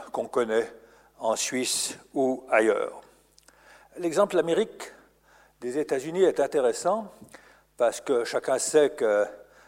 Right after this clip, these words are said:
l'Amérique moderne a été fondée par, euh, des gens avec de fortes convictions religieuses qui fuyaient l'Europe où ils étaient persécutés parce qu'ils n'étaient pas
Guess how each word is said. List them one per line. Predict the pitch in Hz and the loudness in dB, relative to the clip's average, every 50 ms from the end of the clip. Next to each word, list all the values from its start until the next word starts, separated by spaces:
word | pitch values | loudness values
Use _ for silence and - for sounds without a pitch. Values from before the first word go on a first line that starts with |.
| _ _ _ - - - 123 | _ _ _ -20 -16 -12 -4
l'Amérique | 113 117 123 135 143 139 139 151 147 143 - - - | -2 0 0 2 4 4 4 4 2 0 -2 -2 2
moderne | 127 113 104 110 127 123 135 143 151 139 131 113 104 | 2 2 2 2 2 4 6 6 6 4 2 0 0
a | 104 101 | 0 0
été | 101 95 - - - 117 110 107 107 98 87 - - - _ _ _ _ _ | 0 -2 -4 -6 -4 -2 -2 -2 -2 -4 -6 -12 -20 -20 _ _ _ _ _
fondée | - - - - 135 135 135 131 - 143 139 135 135 120 | -18 -10 -4 0 0 0 2 2 4 4 6 6 4 2
par, | - - - 110 104 104 101 92 95 - - | 0 -2 -2 0 2 2 2 2 0 -2 0
euh, | 104 95 98 98 - - - - - - - - - _ _ _ - 135 123 104 101 | 2 2 2 2 0 -2 -6 -18 -20 -20 -20 -20 -20 _ _ _ -20 -20 -20 -16 -10
des | 101 117 110 107 104 104 101 98 98 98 95 92 92 92 87 85 - - _ _ _ - - | -6 -6 -4 -4 -4 -4 -4 -4 -4 -4 -6 -6 -6 -8 -12 -14 -18 -20 _ _ _ -20 -8
gens | 113 117 143 151 151 | 0 4 4 6 6
avec | 135 127 113 113 | 4 2 0 -4
de | 117 | -4
fortes | 120 - 185 175 - - | -2 0 0 0 0 0
convictions | - 156 143 131 113 - - 151 139 | -2 -2 -2 -2 -4 -4 -2 0 2
religieuses | 127 123 120 117 110 104 151 170 190 190 185 - | 2 2 0 -2 -4 -2 0 2 2 0 0 -4
qui | - - 131 123 | -6 -6 -6 -6
fuyaient | 117 - - - 160 160 170 170 | -6 -6 -8 -8 -6 0 2 2
l'Europe | 151 139 120 107 160 180 - - - - - - - - - _ _ - | 4 4 6 6 4 4 2 -4 -18 -20 -20 -20 -20 -20 -20 _ _ -10
où | 113 123 | -10 -6
ils | 113 117 | -4 -2
étaient | 127 117 - 139 120 | -4 -2 -2 -4 -4
persécutés | - 147 123 - - 147 - - 127 - - 147 170 185 | -2 -2 -2 -2 -2 -6 -4 -6 -10 -8 -4 -2 -2 -2
parce | 180 - 113 - - | 0 -2 -4 -4 -6
qu'ils | - 113 113 | -10 -8 -6
n'étaient | 113 107 - - 110 | -6 -6 -6 -6 -6
pas | - - 147 151 147 143 - | 2 4 4 4 4 2 -6